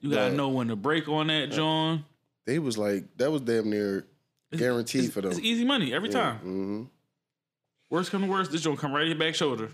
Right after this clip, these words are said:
Speaker 2: That shit was damn near impossible to stop.
Speaker 1: Mm-hmm.
Speaker 2: 'Cause you not trying to get beat deep.
Speaker 1: He's gonna miss that.
Speaker 2: He stopped, and then you, you either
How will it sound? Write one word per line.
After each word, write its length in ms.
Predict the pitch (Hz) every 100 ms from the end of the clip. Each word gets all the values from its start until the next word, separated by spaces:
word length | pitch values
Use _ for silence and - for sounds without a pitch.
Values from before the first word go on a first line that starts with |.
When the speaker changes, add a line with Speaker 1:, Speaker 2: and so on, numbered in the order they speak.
| -
Speaker 2:
That 180 | - 104
shit 140 | - 101
was 120 | 95
damn 200 | 95 98
near 120 | 87
impossible 520 | 85 110 110 92 87
to 60 | 87
stop. 340 | - 87 - - -
Speaker 1:
Mm-hmm. 420 | 110 107 101 113
Speaker 2:
'Cause 100 | 117
you 80 | 101
not 220 | 110 104 101
trying 240 | 117 110
to 60 | 107
get 60 | 95
beat 220 | 110 95
deep. 240 | 120 117 - _ _ _ _ -
Speaker 1:
He's 200 | 143 156
gonna 120 | 123
miss 160 | 143 143
that. 200 | 92 87 - 104
Speaker 2:
He 140 | 113
stopped, 540 | 110 - 120 117 - _ -
and 140 | 101
then 320 | 101 101 98 90
you, 140 | 113 - _ 92
you 160 | 92 117
either 420 | 123 104 101 87